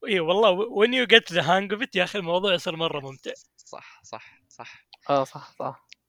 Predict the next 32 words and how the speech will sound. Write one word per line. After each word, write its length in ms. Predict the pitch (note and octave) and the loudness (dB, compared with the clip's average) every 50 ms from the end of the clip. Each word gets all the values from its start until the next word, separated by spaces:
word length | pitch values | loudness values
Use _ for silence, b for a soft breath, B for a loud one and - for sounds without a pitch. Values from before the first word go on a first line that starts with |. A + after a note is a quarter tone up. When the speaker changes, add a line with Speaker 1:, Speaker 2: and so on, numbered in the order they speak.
| _ _ - | _ _ -14
Speaker 2:
آه، 840 | C3 B2 A#2+ A#2 A#2+ B2 - - - A2 A#2 A#2 - F2+ - - - _ _ _ _ _ _ _ | -10 -8 -8 -8 -8 -10 -12 -14 -14 -16 -18 -20 -20 -20 -20 -20 -20 _ _ _ _ _ _ _
أيوة. 360 | C3+ B2+ A2+ - - - - - _ _ _ _ _ _ | -10 -10 -10 -10 -10 -14 -14 -18 _ _ _ _ _ _
لمن، 580 | B2 A#2+ A#2 A2+ A2 A2 G#2+ G#2+ G#2 G#2 G#2 G#2 - - - _ | -10 -8 -8 -8 -6 -8 -10 -12 -12 -16 -18 -20 -20 -20 -16 _
لما 100 | B2 B2 | -10 -10
تكون 200 | A#2 - - C#3+ | -10 -6 -8 -4
مرة، 300 | C3 C3+ C3 B2 A2+ G#2 E2 G2 - B2+ | -2 0 2 2 2 0 -2 -8 -12 -10
لما 120 | A#2+ A#2+ | -10 -10
تحترف 540 | - - - - - C3+ B2 B2+ - - - | -8 -10 -10 -6 -4 -6 -6 -6 -10 -12 -8
لعبة 280 | A#2 A2 G2+ A2 C3 | -4 -4 -4 -4 -4
مرة 440 | B2+ A#2 A2 G#2+ G#2+ - G2 F#2+ G2 | -8 -6 -4 -4 -4 -2 -4 -6 -6
شعور 280 | G2 - G#2 G2+ G#2+ - G#2+ | -6 -6 -6 -6 -6 -6 -8
مرة 200 | G2+ G2 - - | -10 -10 -10 -10
حلو، 280 | - - - - G2 | -12 -14 -14 -16 -16
إنه 120 | F2+ F#2+ - | -16 -16 -16
خلاص 220 | - A2+ A2+ - | -14 -12 -10 -8
تفهم 480 | - C#3 - - A2 G#2+ A2 G#2+ - G2+ | -8 -8 -8 -8 -10 -10 -10 -14 -14 -12
إيش 200 | A#2 - - B2 | -10 -8 -8 -8
ال-، 320 | G#2 G#2+ G#2 G2+ G#2 - B B B B B B B B B B B _ | -10 -10 -12 -16 -16 -20 B B B B B B B B B B B _
إيش 140 | C#3 - - | -8 -8 -8
التروس 460 | C#3 - - D3 C#3 C#3 C3+ - - | -8 -8 -8 -6 -4 -4 -4 -4 -8
اللي 140 | A#2+ G#2 G#2+ | -10 -12 -14
بتشتغل، 540 | - - A2+ - - - A2+ G2 G2+ G2+ F#2+ | -14 -12 -12 -10 -6 -6 -6 -6 -8 -10 -10
إيش 220 | F#2+ A2+ - - | -8 -8 -8 -8
المحرك 760 | B2 G#2+ G#2+ G#2 G#2+ A2 A2 - B2 A2+ A2 G#2+ G#2+ - - | -10 -12 -14 -18 -18 -16 -12 -10 -10 -8 -10 -10 -14 -18 -20
اللي 160 | G#2+ G#2 G2+ | -18 -18 -18
بيصير. 640 | G2+ A2 A2 - - - A2 G#2+ G#2+ G#2 - - b b b b b b b b b b b b b _ _ - | -18 -18 -18 -16 -12 -10 -8 -8 -8 -8 -10 -14 b b b b b b b b b b b b b _ _ -8
آه، 440 | A#2 G#2+ G#2 G#2+ G#2 G#2+ G#2+ A2 A2 - | -8 -6 -6 -8 -10 -10 -12 -12 -12 -10
كده 240 | - C#3 B2 A#2+ - _ | -10 -8 -8 -10 -10 _
تحاول، 340 | - A#2+ C#3 C#3 C#3+ C3+ C3+ | -4 4 4 4 4 4 0
تقدر 200 | - F#3 D#3+ D3 | -2 -2 -2 -2
Speaker 1:
مم. 60 | F3 | 2
Speaker 2:
تحاول 320 | E3 D#3 D3+ C#3+ C3 C3+ | 2 2 2 2 -2 -6